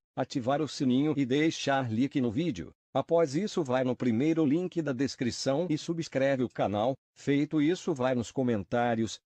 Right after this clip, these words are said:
O primeiro comentário estará fechado e clica no link para assistir Globo ao vivo.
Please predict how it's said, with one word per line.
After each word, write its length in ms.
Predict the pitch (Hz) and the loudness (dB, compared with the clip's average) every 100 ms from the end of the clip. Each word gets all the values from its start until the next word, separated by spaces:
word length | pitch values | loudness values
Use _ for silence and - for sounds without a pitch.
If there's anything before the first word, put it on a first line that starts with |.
| _ | _
O 100 | 120 | -4
primeiro 440 | 127 135 143 147 139 | 0 2 2 0 0
comentário 720 | 156 143 104 113 113 110 110 | 0 0 0 0 0 2 0
estará 360 | 120 - 135 135 | 0 -2 0 0
fechado 680 | 151 - 143 156 160 165 160 | -2 -2 0 0 2 0 0
e 100 | 160 | -2
clica 380 | - 135 127 | 0 0 2
no 100 | 113 | 0
link 360 | 123 165 180 165 | 2 0 0 -4
para 240 | - 147 | -2 -2
assistir 500 | 139 - - - 151 | -2 -6 -8 -4 -2
Globo 380 | 127 143 147 143 | 0 2 2 2
ao 180 | 135 131 | 2 0
vivo. 400 | 101 156 127 | 2 0 0